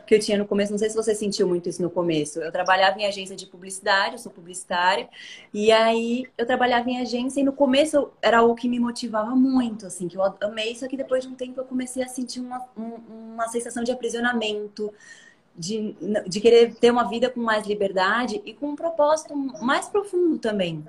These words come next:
sabe? Não que tenha algo de errado em você ser publicitário ou qualquer outra profissão, mas eu acho que a gente tem que ouvir E é isso que, uma coisa que eu sempre falo, que eu queria muito reforçar aqui, que a gente tem que ouvir o chamado do nosso coração.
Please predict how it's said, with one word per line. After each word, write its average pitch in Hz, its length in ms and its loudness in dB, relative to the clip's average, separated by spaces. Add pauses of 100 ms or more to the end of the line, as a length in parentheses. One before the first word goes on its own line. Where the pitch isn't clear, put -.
sabe? 196 440 2
Não 254 200 -2
que - 100 -12
tenha 262 240 0
algo 220 160 2
de 196 120 0
errado 170 280 0
em 185 80 -4
você 175 140 -8
ser 180 140 -10
publicitário 170 420 -2
ou 190 60 -6
qualquer 196 260 -2
outra 262 120 -4
profissão, 208 300 -6
mas 180 160 -4
eu 208 60 2
acho 208 100 -2
que 233 80 -4
a 220 60 -2
gente 233 200 -6
tem 247 140 -8
que 269 100 -8
ouvir 226 520 -6 (360)
E 185 100 2
é 196 40 8
isso 202 140 6
que, - 80 -2
uma 196 180 -2
coisa 196 160 -2
que - 60 -6
eu 190 40 -6
sempre 202 240 -6
falo, 175 320 2
que 180 80 -6
eu 175 40 -6
queria 175 220 -6
muito 180 200 -2
reforçar 175 340 -6
aqui, 170 160 -8
que 233 80 0
a 226 40 -2
gente 233 140 -8
tem 254 120 -2
que 254 60 -6
ouvir 254 160 -2
o 262 40 -4
chamado 262 360 -2
do 247 80 -16
nosso 285 380 -2
coração. 196 580 -4